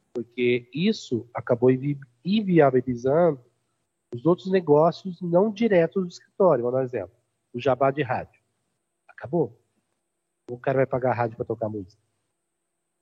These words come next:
Entendeu? É... Divulgador de estrada, produção de C Ds.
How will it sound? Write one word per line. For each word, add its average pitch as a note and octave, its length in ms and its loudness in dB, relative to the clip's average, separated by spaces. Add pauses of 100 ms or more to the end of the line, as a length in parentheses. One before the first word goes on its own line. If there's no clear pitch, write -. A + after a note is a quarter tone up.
(100)
Entendeu? G#2 340 -4 (480)
É... G#2 800 -2 (640)
Divulgador C#3+ 540 4
de C#3+ 80 -12
estrada, A2+ 640 -2 (380)
produção B2+ 540 0
de D3 140 -10
C D3 180 -2
Ds. B2 640 -2